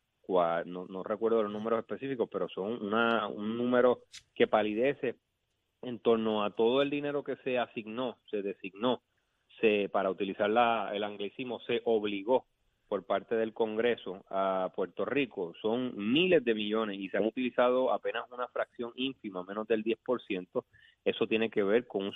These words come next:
sinnúmero de factores y creo que la principal es la burocratización excesiva. Creo que hay que poner alguna,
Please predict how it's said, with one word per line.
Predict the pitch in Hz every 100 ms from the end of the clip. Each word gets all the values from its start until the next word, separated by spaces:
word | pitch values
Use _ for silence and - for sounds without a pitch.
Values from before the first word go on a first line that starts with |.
| -
sinnúmero | 110 104 139 151 110
de | 92
factores | - - - 110 117 - _ _ _ _
y | - 87
creo | 104 110 120
que | 120
la | 98
principal | 92 90 90 90
es | 98
la | 110
burocratización | 110 107 90 92 87 87 - - 98
excesiva. | 107 123 - 110 113
Creo | 95 90
que | 113 -
hay | 101
que | - 117
poner | 107 101 113 - _ _ -
alguna, | 92 90 90 95 104 110 110 107 98 90